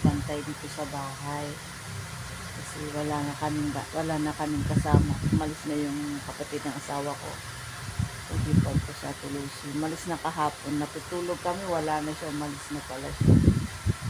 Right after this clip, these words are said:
Tapos, sabi niya sa akin, sabi ni Hana, sagot niya dun sa sinabi ko na thirty minutes, tawag-tawagan ko siya. Sabi ko, ayaw daw niya.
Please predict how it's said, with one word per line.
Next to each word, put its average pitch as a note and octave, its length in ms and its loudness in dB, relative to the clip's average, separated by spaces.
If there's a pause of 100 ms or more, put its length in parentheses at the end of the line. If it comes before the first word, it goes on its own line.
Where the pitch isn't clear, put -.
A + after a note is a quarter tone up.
(360)
Tapos, D#3 480 -4 (1120)
sabi D3 400 4
niya D#3 80 0 (160)
sa C#3 160 -2
akin, - 240 2 (240)
sabi D3 320 2
ni D3+ 160 -2
Hana, C#3+ 320 -2
sagot C#3+ 320 -8
niya C3+ 160 -10
dun D3 160 -4
sa - 160 -8 (160)
sinabi C#3+ 480 -4
ko C#3 160 -6
na C#3+ 80 -4 (680)
thirty A3 340 6
minutes, F3 560 0
tawag-tawagan D3 720 2
ko - 160 8
siya. D3+ 320 4
Sabi - 320 -4
ko, D3 160 -4 (1120)
ayaw E3+ 320 2
daw D#3 160 0
niya. D#3 480 0